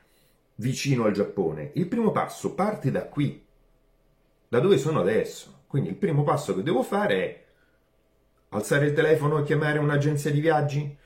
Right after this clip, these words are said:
guardare i via-, i, quanto costa un biglietto per il Giappone, eh, alzarmi da qui quindi il primo passo parte comunque da qui per andare verso un'agenzia di viaggi? Ecco,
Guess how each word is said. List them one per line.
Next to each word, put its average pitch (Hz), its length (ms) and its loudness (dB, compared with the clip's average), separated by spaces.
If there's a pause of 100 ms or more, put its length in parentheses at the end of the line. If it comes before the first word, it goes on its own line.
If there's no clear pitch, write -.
(120)
guardare 151 1080 4
i 127 140 -2
via-, 156 300 2
i, 139 400 4
quanto 156 300 0
costa 147 280 -2
un 147 100 2
biglietto 147 440 0
per 147 120 2
il 143 120 2
Giappone, 147 720 2 (340)
eh, - 200 -4
alzarmi 160 880 2
da 147 200 2
qui 175 480 -2 (340)
quindi 113 220 0
il 110 80 -2
primo 143 240 2
passo 147 340 0
parte 101 360 -6
comunque 147 460 0
da 92 140 2
qui 123 480 -4 (260)
per 131 160 0
andare 147 440 4
verso 156 400 4
un'agenzia 151 600 0
di 143 120 2
viaggi? 147 680 0 (200)
Ecco, - 380 -4